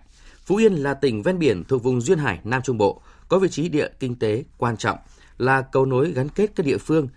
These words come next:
ở vùng Duyên Hải Nam Trung Bộ, Tây Nguyên. Có điều kiện làm cảng biển nước sâu, vị trí gần đường hàng hải quốc tế,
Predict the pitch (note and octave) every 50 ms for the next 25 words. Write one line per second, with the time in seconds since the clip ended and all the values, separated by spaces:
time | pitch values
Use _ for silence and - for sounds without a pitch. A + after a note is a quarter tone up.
0 | - - - _ - A2+ A2 G2 E2+ D2+ D2 E2 G2+ G2 F#2+ E2+ F#2+ A#2+ A#2+ G#2
1 | A2+ G2 D2+ D#2 E2 G2+ G#2+ G#2+ G2 - A#2 F#2 F#2+ F#2 F2 - - - - _
2 | _ _ A#2 A#2 G2+ G2+ A2 A2 - - - - - - - - - - - -
3 | - B2+ B2 C3+ - - F#3+ D#3+ B2+ C3 - C3+ C3 - - - - - - B2
4 | C3+ D3 C#3+ C3+ - D3 B2+ B2 - - C3 F3+ F3+ - - E3+ E3 D3 - -
5 | - _ _ - G#2+ C#3+ A2+ A#2 - C3+ C#3+ F#3 F3 C#3+ D3+ C#3+ C3+ C3 C3+ C3
6 | B2 B2+ A#2+ A#2 A2+ F2+ - - E3 - - A#2+ A#2 B2